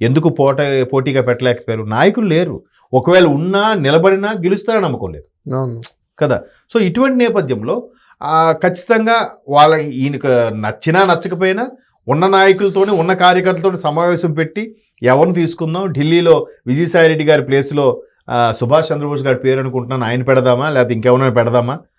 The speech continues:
Speaker 1: మిగతా వాళ్ళు ఎవరైనా మనకి పర్వాలేదు, బాగా, ఆ, టాకటివ్‌గా, స్పోర్టివ్‌గా ఉండి తీసుకునే వాళ్ళు ఉన్నారా? ఎన్ని హర్డిల్స్ వే-, ఎసురై-, ఎదురైనా వైసీపీకే ఫేవర్గా మాట్లాడేవాడు, జగన్మోహన్ రెడ్డి కోసం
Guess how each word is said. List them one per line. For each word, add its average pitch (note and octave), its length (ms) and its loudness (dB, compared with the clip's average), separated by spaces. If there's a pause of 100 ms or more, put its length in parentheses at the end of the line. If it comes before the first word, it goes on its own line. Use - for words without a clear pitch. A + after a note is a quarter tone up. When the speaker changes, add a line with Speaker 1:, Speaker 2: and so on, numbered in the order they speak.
(320)
Speaker 1:
మిగతా B2+ 320 4
వాళ్ళు D3 200 4
ఎవరైనా C3 300 0
మనకి A#2+ 480 -6 (100)
పర్వాలేదు, C3 420 2
బాగా, A#2+ 460 2 (400)
ఆ, G2 140 -4
టాకటివ్‌గా, C3+ 680 0
స్పోర్టివ్‌గా C3 560 0
ఉండి A#2+ 160 2
తీసుకునే A#2+ 380 -6
వాళ్ళు A#2 220 0
ఉన్నారా? A#2+ 320 -2 (360)
ఎన్ని C3+ 220 0
హర్డిల్స్ D3 500 0
వే-, C3 180 0
ఎసురై-, C3 340 -2
ఎదురైనా A#2+ 760 -2 (320)
వైసీపీకే D3 480 0
ఫేవర్గా C3 440 2
మాట్లాడేవాడు, B2 680 2
జగన్మోహన్ C3 600 -2
రెడ్డి B2+ 160 0
కోసం B2 440 -4